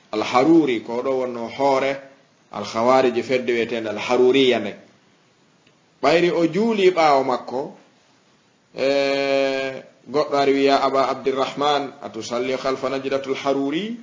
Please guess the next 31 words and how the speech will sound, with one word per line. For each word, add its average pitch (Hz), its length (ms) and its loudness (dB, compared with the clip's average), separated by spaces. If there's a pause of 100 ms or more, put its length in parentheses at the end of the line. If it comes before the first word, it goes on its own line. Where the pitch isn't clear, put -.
(280)
A 117 100 -6
juula 135 300 2
e 131 40 -2
ɓaawo 135 380 -2
o 131 40 -4
gorko 131 300 -4
Khawarijiyankojo. 143 1080 -4 (460)
Fa 113 140 -4
qala 131 380 0
Ibnu 139 300 2 (100)
Umar, 143 300 2 (600)
Idha 117 340 -2
nadu 120 340 -2
hayya 120 460 -4
ala 117 200 -4
khairil 113 440 -6
amal, 120 420 0
ajabna. 98 460 -8 (1160)
Wa 107 120 -6
idha 113 280 0
nadu 117 360 -2
ala 117 320 -2
hayyi 123 400 -2
qatli 131 380 -2
nafsin, 156 500 -2 (440)
Qulna 113 400 -4
la, 131 540 4
wa 107 120 -6
rafa 117 300 -6
biha 101 260 -8
sawtahu. 90 460 -16